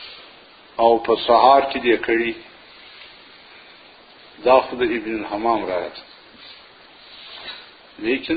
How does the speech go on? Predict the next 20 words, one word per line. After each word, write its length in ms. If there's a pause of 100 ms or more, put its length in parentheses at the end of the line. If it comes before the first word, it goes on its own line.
د 40 (160)
ابن 200
الحمام 680
رایه 340
مبني 460
سوله 440 (2250)
د 20 (160)
دار 240 (200)
قطني 340
پر 200 (120)
هغه 220
روایت 600 (1160)
چې 100 (100)
د 20 (120)
موسی 400 (160)
ابن 200
عقبه 460 (1300)
څخه 180 (100)
نقل 360
دی. 100